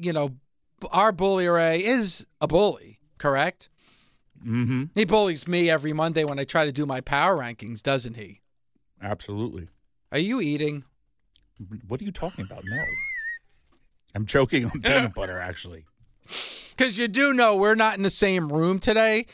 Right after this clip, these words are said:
Speaker 1: so it's not a, a, a thing of where I see you. I can only hear you, Tommy.
Speaker 2: Well, all right. You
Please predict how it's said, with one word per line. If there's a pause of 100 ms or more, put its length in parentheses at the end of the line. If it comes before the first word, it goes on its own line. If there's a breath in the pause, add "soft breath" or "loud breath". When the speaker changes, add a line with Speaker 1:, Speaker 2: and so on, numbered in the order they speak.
(140 loud breath)
Speaker 1:
so
it's
not
a,
a,
a
thing
of
where
I
see
you.
I
can
only
hear
you,
Tommy.
Speaker 2:
Well, (220)
all
right. (200)
You